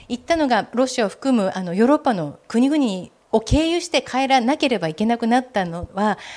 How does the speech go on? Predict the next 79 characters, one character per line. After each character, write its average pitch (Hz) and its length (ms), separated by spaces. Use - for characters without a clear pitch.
私 254 200
は 226 60
本 302 240
当 175 100
文 214 140
字 311 120
通 349 80
り、 214 340
あ 180 100
の、 175 120
全 226 220
世 349 160
界 294 100
に 240 80
使 - 160
わ 233 120
せ 247 100
て 240 60
い 240 40
く 240 140
ん 208 40
だ 170 100
な 170 160
っ - 40
て、 - 280
ま 214 100
あ、 - 20
ヨ 262 200
ー - 20
ロ 269 100
ッ - 40
パ 196 180
が 165 120
中 196 180
心 208 160
で 214 100
し - 40
た 214 100
け 196 120
れ 180 60
ど 175 120
も、 214 260
あ、 180 80
本 311 300
当 320 120
に 214 60
文 202 140
字 277 140
通 330 80
り 269 180
ま 190 80
っ 208 60
す - 120
ぐ 262 120
日 233 100
本 262 160
じ 254 80
ゃ 240 40
な 254 140
く 247 120
っ - 20
て、 - 400
も 185 280
う 269 40
違 294 180
う 302 40
地 294 200
域 262 140
に 175 140
行 170 40
っ - 40
て、 208 300
で、 302 120
そ 277 140
れ 277 120
で 294 120
皆 247 240
さ 220 160
ん - 80